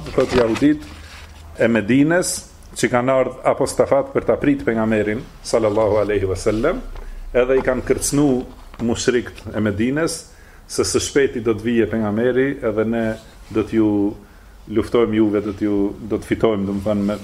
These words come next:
përmes ndihmës të atij pejgamberit që do ta ndihmojë Allahu e kështu me radhë.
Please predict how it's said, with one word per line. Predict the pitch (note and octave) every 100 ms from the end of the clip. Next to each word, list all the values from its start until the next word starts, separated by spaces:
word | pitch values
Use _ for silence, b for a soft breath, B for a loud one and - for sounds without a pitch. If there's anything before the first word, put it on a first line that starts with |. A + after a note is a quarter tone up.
| -
përmes | G2+ G#2 G2 - - - b -
ndihmës | G2+ F#2+ G2+ G2 F#2+ -
të | F#2+
atij | G2+ F#2+
pejgamberit | F#2+ F#2+ G#2 A2 A2
që | - G2
do |
ta | G2+ G2+
ndihmojë | G2 F#2 G#2 G2+ F#2+
Allahu | F#2+ A#2 A2+ A2
e | F#2+
kështu | - G2+
me | F#2+
radhë. | C#2 F2 -